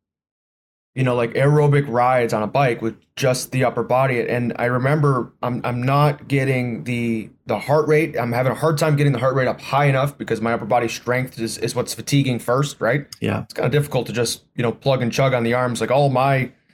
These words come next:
Speaker 1: lactic threshold abilities in my legs as a skater, you know, my, my
Speaker 2: Yeah.
Speaker 1: butt and my thighs are all,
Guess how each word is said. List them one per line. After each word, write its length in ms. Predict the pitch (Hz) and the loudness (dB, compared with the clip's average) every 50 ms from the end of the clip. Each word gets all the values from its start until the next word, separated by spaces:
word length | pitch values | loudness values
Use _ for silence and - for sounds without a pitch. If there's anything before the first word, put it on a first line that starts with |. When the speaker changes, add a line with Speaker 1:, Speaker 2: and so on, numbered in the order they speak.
| _ _ - | _ _ -4
Speaker 1:
lactic 320 | - 139 143 143 143 127 - | 0 0 2 2 0 -2 -4
threshold 440 | - 143 151 147 143 - 143 135 135 | 0 2 2 2 4 4 2 2 2
abilities 400 | 127 - 135 131 127 127 123 113 | 2 2 2 2 2 2 0 0
in 80 | 123 | 0
my 100 | 120 113 | 2 2
legs 360 | 117 120 131 143 143 135 120 | 2 4 4 4 4 2 2
as 80 | 117 107 | -2 -2
a 40 | 107 | -2
skater, 560 | - - - 139 139 135 123 107 78 - - - | -4 -2 0 0 2 2 2 0 -2 -4 -6 -4
you 60 | 120 113 | -2 -2
know, 100 | 113 117 | 0 0
my, 220 | 117 113 110 107 104 | 0 0 -2 -2 -4
my 220 | - 113 113 104 | -4 -4 -4 -4
Speaker 2:
Yeah. 160 | 104 104 104 | -4 -4 -2
Speaker 1:
butt 220 | 101 139 139 143 - | 0 2 2 2 0
and 80 | 123 | -2
my 100 | 113 110 | -6 -4
thighs 380 | 107 - 127 127 131 143 143 135 | -2 0 2 4 4 4 4 4
are 100 | 131 127 | 2 2
all, 260 | 127 127 120 104 - | 4 2 2 -2 -6